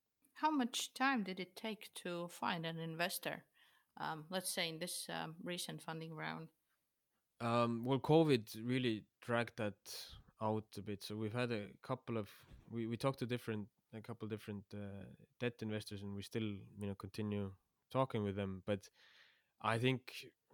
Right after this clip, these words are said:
Speaker 2: from first contact until they actually, like, money on account, it, I think it took, uh, like, a year. It, w-, it, it was a slow start. Like, it wasn't like, uh, you know, we didn't really get into kind of, like, the specifics, uh, immediately. Like, i-, it's kind of like a constant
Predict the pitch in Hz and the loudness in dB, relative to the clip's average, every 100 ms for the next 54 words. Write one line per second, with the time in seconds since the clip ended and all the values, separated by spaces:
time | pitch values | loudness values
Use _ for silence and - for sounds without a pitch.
0 | - - 113 - 156 - 143 147 156 156 | -4 2 4 8 8 8 2 2 2 -4
1 | - 107 - 113 107 113 - 113 107 107 | -4 -4 -2 -2 -2 -4 -4 -6 -4 -4
2 | 104 110 123 113 107 104 135 170 - 110 | -6 -4 -2 0 -2 -2 -2 -2 -4 -8
3 | 107 - 87 - _ - - 127 107 - | -8 -14 -20 -20 _ -8 -4 -4 -4 -6
4 | 120 - 107 101 95 107 107 104 120 165 | -4 -2 -2 -2 -4 -6 -4 0 2 2
5 | 185 _ _ _ - 120 127 120 123 110 | 0 _ _ _ -16 -10 -8 -2 -2 -2
6 | 123 123 127 123 - 135 131 - 120 113 | -4 -2 -2 0 4 6 6 4 6 6
7 | 98 - 101 95 104 117 117 104 98 - | 4 -4 -10 -6 0 2 2 0 -2 -4
8 | 101 98 98 98 98 143 _ 107 104 98 | -6 -4 -6 -8 -10 -14 _ -12 -10 -10
9 | 98 - _ _ _ - 113 117 117 113 | -14 -20 _ _ _ -6 -2 0 2 2
10 | 110 104 104 113 - 101 104 98 98 - | 2 0 -2 -2 -4 -4 -4 -6 -8 -12
11 | - - - 107 98 - - 98 98 92 | -12 -6 -6 -6 -8 -10 -10 -10 -10 -6
12 | 104 107 101 - 98 95 _ _ _ - | -2 -2 -4 -8 -14 -14 _ _ _ -10
13 | 101 90 131 - 165 156 123 120 113 107 | -8 -6 -4 4 6 8 8 8 6 2
14 | - - 98 - - 143 143 - 110 | -12 -18 -18 -10 0 2 2 0 0